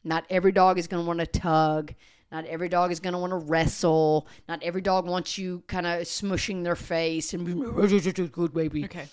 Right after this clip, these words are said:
Speaker 2: All of that sounds like a good way to get bitten in the face.
Speaker 1: I know, right? I know. That's what, I mean,
Speaker 2: Sorry.
Speaker 1: you do have to be very careful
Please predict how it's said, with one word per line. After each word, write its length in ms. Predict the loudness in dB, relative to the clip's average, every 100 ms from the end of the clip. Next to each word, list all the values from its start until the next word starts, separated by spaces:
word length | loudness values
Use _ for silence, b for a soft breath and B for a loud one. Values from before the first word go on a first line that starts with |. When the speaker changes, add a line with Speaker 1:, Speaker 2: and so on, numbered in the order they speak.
| -12 -4
Speaker 2:
All 200 | -2 -2
of 120 | 0
that 200 | -4 -4
sounds 240 | -10 -10
like 100 | -12
a 80 | -16
good 280 | -14 -12 -10
way 160 | -8 -8
to 60 |
get 300 | -10 -14 _
bitten 320 | -16 -14 -14 -14
in 120 | -14
the 60 |
face. 140 | -10 -2
Speaker 1:
I 60 | 0
know, 180 | 0
right? 360 | -2 -2 -2 -4 _ _ _ -14
I 100 | -12
know. 200 | -12 -18 _ _ _ _
That's 160 | -12 -10
what, 100 | -6
I 80 | -4
mean, 140 | -2 -4
Speaker 2:
Sorry. 320 | -6 -8 -4
Speaker 1:
you 100 | 0
do 140 | 4 6
have 160 | 6
to 60 | 2
be 140 | 0
very 180 | 2 2
careful 560 | 2 0 0 0 0